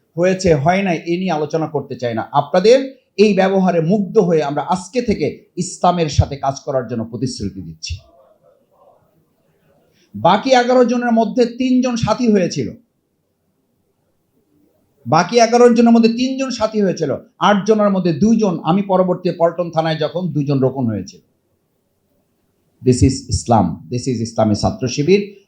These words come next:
this is বাংলাদেশ জামাত ইসলামী। সম্মানিত সুধী মণ্ডলী, শহীদ পরিবারের সদস্যবৃন্দ, আমি আপনাদের কাছে অনুরোধ করতে চাই, আসুন, আজকে বাংলাদেশের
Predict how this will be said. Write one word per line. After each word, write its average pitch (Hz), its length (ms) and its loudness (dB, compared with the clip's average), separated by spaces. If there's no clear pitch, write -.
this 185 180 4
is 190 140 2
বাংলাদেশ 117 480 -4
জামাত 95 300 -8
ইসলামী। - 380 -20
সম্মানিত 131 580 -2
সুধী 117 260 -2
মণ্ডলী, 117 560 -2
শহীদ 113 300 -2
পরিবারের 107 340 -4
সদস্যবৃন্দ, 139 840 0
আমি 127 240 2
আপনাদের 131 380 2
কাছে 113 360 -2
অনুরোধ 127 360 2
করতে 110 260 -6
চাই, 104 260 -8
আসুন, 160 440 -2
আজকে 151 220 0
বাংলাদেশের 170 720 0